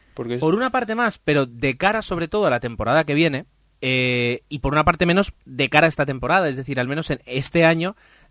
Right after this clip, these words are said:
Speaker 2: eh, Richardo tiene, tiene, perdón, eh, Alguersuari tiene casi, casi asegurada, eh, la permanencia de, en, en, en Toro Rosso. Habrá que ver entonces el año que viene qué es lo que ocurre. Si, eh, de, por otra parte, Alguersuari sigue firmando tan buenos resultados como lo, el, los, eh, los de las últimas dos,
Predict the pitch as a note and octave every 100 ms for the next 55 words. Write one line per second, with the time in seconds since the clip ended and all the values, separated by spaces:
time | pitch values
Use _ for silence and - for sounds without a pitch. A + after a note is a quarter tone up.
0 | - A#2+ A#2 A2 A2 - A#2+ C3+ D3+ D#3+
1 | E3 C#3 C#3 C3 C#3 C#3 - C#3+ C#3+ A#2+
2 | A2 G#2+ A2 - C3+ C#3 D3 D3 - B2
3 | B2 B2+ D#3 D3+ B2 - C3+ B2 B2 B2+
4 | D#3+ D#3+ A2+ A2+ G#2+ G#2 A2 G2 G2 A2
5 | A#2 C#3+ D#3 C#3 A2+ A2 A2+ G#2+ G#2 G2
6 | - G#2 G2 G2 D#3+ F#3 C#3 _ _ _
7 | _ _ B2 A#2+ C#3 C#3 D3+ D3+ D3+ D#3+
8 | D3+ F#3 F#3 - A#2+ B2 C3 C3+ C#3+ E3+
9 | C#3+ A2 G2 F3+ E3 F#2 - - G2+ G2
10 | G2 G2+ G#2+ G#2+ A2 D3+ D3 G2+ G2+ C#3+
11 | C#3+ A2+ A#2 - G#2+ A#2 A#2 A#2 A#2 A#2
12 | A2+ A2 G#2 E3 - G#2 F#2+ - G2+ F2+
13 | - - G2 G2 G2 F#2+ G2 G2 G2 G2+
14 | A2+ A2 A2 A#2